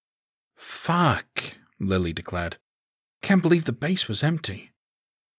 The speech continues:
Ace tilted his head back and forth. "Not exactly empty." "Yeah, some of those Q X R mercenaries were there," Dante admitted, absently rubbing at his bruised ribs. "Had a bit of an issue with them."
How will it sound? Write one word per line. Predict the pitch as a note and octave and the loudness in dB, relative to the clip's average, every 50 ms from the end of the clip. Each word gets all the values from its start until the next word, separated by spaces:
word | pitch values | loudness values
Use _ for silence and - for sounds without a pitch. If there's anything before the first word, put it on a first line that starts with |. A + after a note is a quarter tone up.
| _ _ _ | _ _ _
Ace | B2 A#2 A2 - - - | 2 2 4 4 2 0
tilted | - - A2 G2+ F#2+ - F#2 | 2 2 0 0 0 -4 -6
his | F2 E2+ - | -2 -2 -2
head | - G2+ F#2+ E2 - | 0 0 -2 -2 -2
back | - F#2+ F#2 - - - | -4 -4 -4 -4 -6 -10
and | D2+ D#2+ | -10 -10
forth. | - - G2+ F#2+ F2 F2 - - - _ _ _ _ _ _ _ _ _ _ _ _ | -8 -4 -4 -4 -4 -4 -8 -14 -18 _ _ _ _ _ _ _ _ _ _ _ _
"Not | C3+ C#3+ D#3 E3+ F#3 F#3 | -8 -2 0 2 2 4
exactly | F#3 F3+ E3 D3 D#3 E3+ D#3+ D#3 - - C#3 C3 | 2 2 2 2 2 2 2 0 0 -2 0 0
empty." | C#3 C#3+ C#3 B2+ - - - - - - - _ _ _ _ _ _ _ _ _ _ _ _ _ _ _ | 2 0 -2 -2 -4 -8 -10 -10 -14 -18 -20 _ _ _ _ _ _ _ _ _ _ _ _ _ _ _
"Yeah, | _ F2+ F#2 F#2 E2+ D2 - - - | _ 2 4 4 2 0 -4 -10 -10
some | - - - A2+ G2+ | -4 0 4 4 6
of | G2+ | 6
those | G2+ F#2 F2+ - | 6 4 2 2
Q | - - - G#2+ F#2+ | -2 -2 0 0 0
X | F2+ - - - | 0 -2 -2 -2
R | F#2+ F#2 F2+ | 0 0 0
mercenaries | F2 F#2 G2 F#2+ - - F2+ E2 D2+ C2+ - - - | 2 2 2 2 2 0 0 -4 -6 -6 -8 -8 -8
were | - | -8
there," | - - - - - - _ _ _ _ _ _ _ _ _ _ | -10 -10 -10 -10 -12 -14 _ _ _ _ _ _ _ _ _ _
Dante | - F2+ E2+ D#2 - F#2 E2+ | 0 0 0 0 -2 -4 -6
admitted, | E2 - F2 F2 E2 - - F2+ - - _ _ _ _ _ _ _ _ - | -4 -4 -4 -4 -4 -4 -6 -8 -8 -10 _ _ _ _ _ _ _ _ 0
absently | A#2 A#2 A2 - - G#2 - - G2 G2 | 0 2 2 2 0 0 0 0 -2 0
rubbing | F2+ G2 G2+ G2+ F2+ F#2 E2+ E2 | 2 4 2 4 4 0 -2 -2
at | D#2+ - | -4 -6
his | F#2+ E2 D2+ | -6 -10 -10
bruised | - - G2+ G2 F2+ E2 - - | -8 -6 -4 -4 -2 -4 -4 -4
ribs. | F#2+ F#2+ F2+ D#2 C#2+ - - - _ _ _ _ _ _ _ _ _ _ _ | -2 -2 -2 -2 -4 -8 -8 -8 _ _ _ _ _ _ _ _ _ _ _
"Had | _ A#2 A2+ A#2+ | _ 4 4 4
a | |
bit | A2 G2+ A#2+ A2+ | 6 4 4 4
of | A#2 G2+ | 4 4
an | G#2+ G#2 | 6 4
issue | A2 A#2 A2+ - - F#2 F2 D2+ | 6 4 4 2 -2 -2 -4 -6
with | C2+ C2+ - | -8 -10 -12
them." | - - - - - _ | -14 -14 -14 -16 -18 _